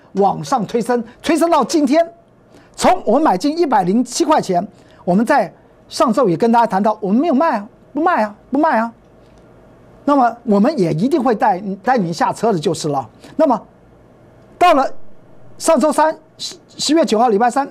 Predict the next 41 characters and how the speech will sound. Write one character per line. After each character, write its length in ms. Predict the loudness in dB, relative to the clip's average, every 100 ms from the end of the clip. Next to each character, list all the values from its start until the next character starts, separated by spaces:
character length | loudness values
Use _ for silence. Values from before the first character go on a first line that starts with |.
| -4
一 80 |
百 140 | -2 -2
四 160 | -2
十 40 | -2
八 120 | -2
块 140 | -2
钱， 160 | -6 -10 -20 -20 -20 -20 -4
今 180 | 0
天 200 | 0 0 -6 -8
接 140 | -4
到 220 | -2 -2 -6 -20 -8
一 100 | -2
百 200 | 0 -2
五 220 | -4 -8
十， 100 | -8
五 140 | -6 -6
十 60 |
三 180 | -4 -4
块 140 | -2
半。 180 | -4 -8 -12 -20 -20 -14 0
同 240 | 2 4
样 120 | 2
的 100 | 2
这， 140 | 2 0
这 180 | 0 -2
个 60 |
基 180 | -2 -2
期， 140 | -2 0
我 100 | 0
把 100 | -2
这 80 |
个， 80 | -4 -6
它 160 | -2 -2
切 200 | -2 -4
下 140 | -2
来， 180 | -2 -4 -12 _ _ -20 -20 -20 -20 -20 -20 -20 -20 -20 -20 -16 -16 -16 -20 -4
举 120 | 0
一 40 |
张 140 | 0 0
股 100 | -2
票 220 | -6 -6